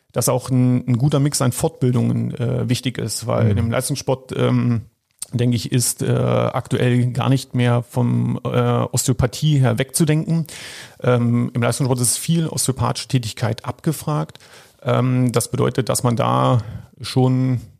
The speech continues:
Speaker 1: denke ich, gute Chancen hat, wenn man da ein bisschen osteopathischen Hintergrund hat,
Speaker 2: Mhm.
Speaker 1: ähm,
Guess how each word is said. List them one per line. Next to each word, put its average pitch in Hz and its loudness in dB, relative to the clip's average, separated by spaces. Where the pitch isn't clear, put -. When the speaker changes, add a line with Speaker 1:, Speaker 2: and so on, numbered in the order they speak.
Speaker 1:
denke 123 2
ich, 113 -4
gute 180 4
Chancen 151 2
hat, - -2
wenn 120 -2
man 120 -2
da 123 0
ein 123 -6
bisschen - -4
osteopathischen 117 -2
Hintergrund 120 -2
hat, 123 0
Speaker 2:
Mhm. 110 6
Speaker 1:
ähm, 120 0